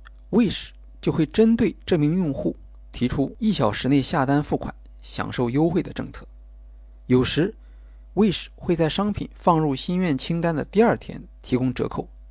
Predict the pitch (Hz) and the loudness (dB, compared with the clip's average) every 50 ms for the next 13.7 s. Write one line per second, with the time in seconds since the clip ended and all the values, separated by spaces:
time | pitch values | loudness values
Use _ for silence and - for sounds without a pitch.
0 | - - - - - - - - - - - - - - - - - - - - | -20 -20 -20 -20 -20 -20 -20 -20 -20 -20 -20 -20 -20 -20 -20 -20 -18 -10 0 6
1 | 156 220 277 269 165 127 123 120 - 139 143 175 151 - - - - - - 127 | 8 8 10 10 6 4 2 0 0 0 2 2 0 0 -2 -10 -10 -6 -4 -4
2 | 127 - - - - - - - - - - 156 156 160 160 156 139 160 175 143 | -4 -4 -8 -20 -20 -20 -20 -20 -10 2 4 6 6 6 4 4 2 0 0 -2
3 | - - 202 - - - 165 123 - - - - - 107 - - 117 113 107 117 | -2 -6 -14 -10 -4 -4 -4 -4 -6 -16 -12 -6 -4 -4 -4 -2 -4 -4 0 0
4 | 113 123 - - - - - - - - - - - - - - - - - - | -2 -2 -2 -10 -20 -20 -20 -20 -20 -20 -20 -20 -20 -20 -20 -20 -20 -20 -20 -20
5 | - - - - - - - - - - - - - - - - - - - - | -20 -20 -20 -20 -20 -20 -20 -20 -20 -20 -20 -20 -20 -20 -20 -20 -20 -20 -18 -6
6 | - 127 135 175 180 - 165 - - 170 - 196 175 135 120 143 190 185 160 - | 4 6 6 6 6 4 0 0 0 2 2 2 2 4 2 2 2 0 -2 -6
7 | - - 143 151 165 165 131 - 131 135 135 - 165 175 170 - - - - - | -2 4 6 6 6 6 4 0 -2 -2 0 2 4 4 4 2 -2 -8 -10 -10
8 | - - - 123 117 101 117 135 139 156 147 - - - 156 160 135 - - - | -12 -6 -2 0 0 0 0 0 0 0 -2 -2 0 0 0 0 0 -2 -4 -6
9 | - - - - - 147 139 139 151 151 147 143 - 156 - - - - - - | -10 -12 -16 -6 -2 0 2 2 4 2 2 2 0 -4 -4 -4 -18 -20 -20 -20
10 | - - - - - - - - - - - - - - - - - - - - | -20 -20 -20 -20 -20 -20 -20 -20 -20 -20 -20 -20 -20 -20 -20 -20 -20 -20 -20 -20
11 | - - - 262 254 190 147 135 - 156 - - - - - 214 190 196 - 214 | -14 -2 6 6 6 6 6 2 2 0 0 -2 -6 -8 -4 -2 -2 0 4 6
12 | 226 185 - - - - 175 170 - 131 131 143 - - - 127 123 - - 170 | 8 8 6 4 0 -2 -2 0 0 -2 -2 -2 -4 -2 0 2 2 2 0 0
13 | 175 151 120 135 139 147 147 - 156 151 156 - - | 0 0 0 0 0 -2 0 0 -2 -2 -2 -2 -4